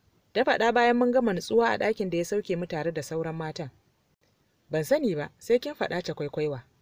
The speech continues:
Na faɗa a taƙaice saboda ba na son surutu don a gajiye nake sosai. Na ce ko za mu ɗan je bara ne a Dam Arab, mu ɗan ƙara samun guzuri.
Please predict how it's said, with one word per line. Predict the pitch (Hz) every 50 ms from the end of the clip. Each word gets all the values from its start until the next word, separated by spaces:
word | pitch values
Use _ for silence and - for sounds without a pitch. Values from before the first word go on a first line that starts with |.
| _ _ _ _ _ _ _ _ _ -
Na | 214 254
faɗa | 262 - - 233 -
a | - 208
taƙaice | - 170 - 123 143 139 - 208 196 - -
saboda | - - 233 208 214 180 165 156
ba | 151 214 226 233
na | 220 185 165
son | - 185 165
surutu | - - 143 139 156 165 160 - 156
don | 139 170 190 -
a | 160 156
gajiye | 139 143 131 123 143 156
nake | 165 175 170 - 151
sosai. | - - - 113 - - 151 143 - _ _ _ _ _ _ _ _ _ _ _ _ _ _ _ _ _
Na | 196 226
ce | - - 240
ko | 196 - 247 254
za | 262 285 285
mu | 254
ɗan | - - 185 196
je | 180 190 196
bara | 180 208 208 196 175
ne | 165 170
a | - - 147
Dam | 147 165 165 -
Arab, | 156 151 143 135 - _ _ -
mu | 135 -
ɗan | - 175 180
ƙara | - - 196 202 180
samun | 156 - 160 156 156 147 131
guzuri. | 120 123 120 120 139 131 131 123